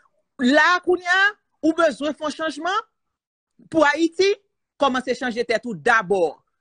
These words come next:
Di m ap travay sou tèt mwen pou m vin yon meyè vèsyon de mwen menm. Pou m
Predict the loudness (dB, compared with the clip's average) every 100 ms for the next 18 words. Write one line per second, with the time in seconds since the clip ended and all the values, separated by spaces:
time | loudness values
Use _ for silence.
0 | _ -8 -4 0 -2 -2 -2 0 0 -2
1 | -4 -6 -4 -6 -6 -4 -4 0 0 0
2 | 0 -2 -2 -6 -4 -2 -2 -4 -6 -8
3 | -14 _ _ _ _ _ _ _ _ _
4 | _ _ _ _ _ _ -6 -2